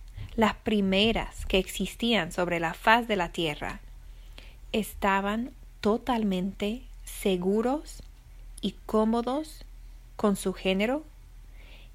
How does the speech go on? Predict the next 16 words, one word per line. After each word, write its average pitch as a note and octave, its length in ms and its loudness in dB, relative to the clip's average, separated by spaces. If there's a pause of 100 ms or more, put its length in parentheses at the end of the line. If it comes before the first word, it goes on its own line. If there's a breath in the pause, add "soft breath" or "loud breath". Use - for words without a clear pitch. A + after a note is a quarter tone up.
(100)
y A#3 160 0
se G3 320 -2
regocijaban G3 1300 -2 (180)
en G3 220 0
ello. F#3+ 520 -4 (1120)
Que A#3+ 160 0
mucho A#3 500 0
nos A3+ 240 -4
hemos A3+ 260 -2
alejado G3 640 -2
de G3 100 -2
nuestro F#3 320 -2
estado G3+ 440 0
original F3+ 560 0
de G3 100 0
perfección, E3 1000 -6